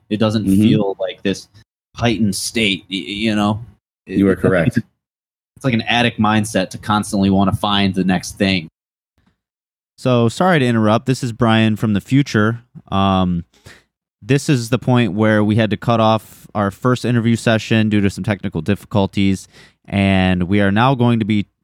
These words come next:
Speaker 1: um, traveling in time, back in time from now when you're listening to it, but forward in time from when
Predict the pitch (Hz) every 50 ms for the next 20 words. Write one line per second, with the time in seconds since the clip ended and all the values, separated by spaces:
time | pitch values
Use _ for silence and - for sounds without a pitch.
0 | _ - 101 101 98 98 95 92 90 90 87 - - 131 131 139 135 131 135 131
1 | 127 127 120 120 120 117 - _ _ _ _ _ _ _ _ _ _ _ - 120
2 | 123 127 117 - - 127 113 110 110 110 110 110 107 110 107 110 - _ _ _
3 | _ _ _ _ _ _ _ _ _ 107 - 123 131 151 156 - 131 113 - 123
4 | 113 113 110 107 101 - 101 104 104 104 107 104 98 92 90 87 101 120 117 -
5 | 110 98 95 - - 95 92 87 - 95 - - - 131 151 165 143 127 110 98
6 | - 110 98 98 98 95 92 - - 95 95 95 95 92 92 92 90 87